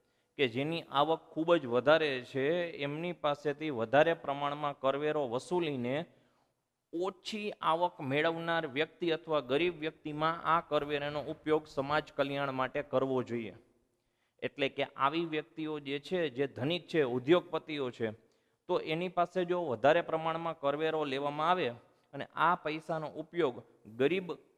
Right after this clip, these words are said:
કલ્યાણ માટે જો કરવામાં આવે, તો પણ ભારતમાં ગરીબીનું પ્રમાણ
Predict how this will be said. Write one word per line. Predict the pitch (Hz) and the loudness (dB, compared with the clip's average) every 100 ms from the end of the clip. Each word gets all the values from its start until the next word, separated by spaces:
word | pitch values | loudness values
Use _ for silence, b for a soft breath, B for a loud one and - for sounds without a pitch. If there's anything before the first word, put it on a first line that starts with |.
| _ | _
કલ્યાણ | 131 147 185 185 | -2 0 0 0
માટે | 175 170 165 | 0 0 -2
જો | 160 151 | -4 -4
કરવામાં | 135 131 131 127 123 | 0 0 0 -4 -2
આવે, | 139 156 117 110 b b _ - | 2 2 2 -4 b b _ -2
તો | 143 147 | 2 2
પણ | 151 156 | 2 0
ભારતમાં | 120 117 131 - 139 139 139 | 0 0 0 -4 -4 -4 -2
ગરીબીનું | 117 120 123 131 135 135 | -2 -4 -6 -10 -8 -10
પ્રમાણ | - 113 123 131 | -8 -6 -4 -6